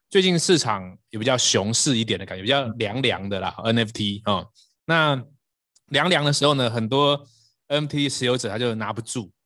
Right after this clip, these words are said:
对不对？就觉得这个价格不漂亮这样。那，那这个八仙呢，哈，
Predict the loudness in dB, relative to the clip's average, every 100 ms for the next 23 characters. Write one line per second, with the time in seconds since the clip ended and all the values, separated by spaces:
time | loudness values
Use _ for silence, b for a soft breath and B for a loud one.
0 | _ -4 -2 -2 -4 -4 -4 -6 -6 -6
1 | -6 -6 -2 -2 -2 -10 -4 -2 -2 -4
2 | -6 -6 -8 B B B 0 0 0 B
3 | B B -2 2 2 2 2 2 2 4
4 | 4 2 -2 -2 -4